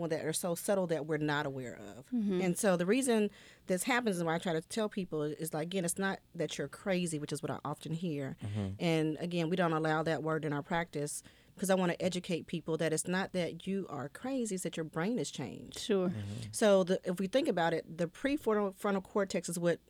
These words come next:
Speaker 1: helps us live our day, right? Go about our day, and with, it's responsible for logic and reasoning. That's what's in control most of the time. After a trauma, the amygdala, the brain's response center, the brain's emotional response center, the brain's arousal center,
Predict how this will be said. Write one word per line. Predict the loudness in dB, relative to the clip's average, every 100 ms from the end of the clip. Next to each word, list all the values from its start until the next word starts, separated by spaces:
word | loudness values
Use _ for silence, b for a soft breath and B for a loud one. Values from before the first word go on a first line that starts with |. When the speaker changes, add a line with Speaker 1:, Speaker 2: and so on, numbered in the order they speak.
| -20 -2
Speaker 1:
helps | -2 0 -2
us | 2 2 0 -8 -8
live | 0 0
our | 0
day, | -2 -6 -8
right? | -4 -2 -4 B B -4
Go | -2
about | 2
our | 2
day, | 4 4 4
and | 0 -4
with, | -8 -6
it's | -6 -6 -8 -8
responsible | -6 -6 -4
for | -2
logic | 0 0 0 -2
and | -2
reasoning. | -2 -2 -2 -6 -8 B B
That's | 2 4 6
what's | 4 2
in | -2
control | -2 -2 2 2 4
most | 2 2 0
of | -2
the | -6
time. | -6 -8 -10 -16 B B B -2
After | 0 2
a | 0
trauma, | 2 2 4 2
the | 2 0
amygdala, | 2 4 2 0 -6 -8 -14 -10 -6
the |
brain's | 0 2 2 0
response | -2 -2 -2 -2 -2
center, | -2 0
the | -2
brain's | -2 -2 -2
emotional | -2 -2 -2
response | -6 -6 -6 -6
center, | -6 -4 -4 -6
the | -2
brain's | -2 -2
arousal | -4 -2 -2 -2 -6
center, | -6 -4 -6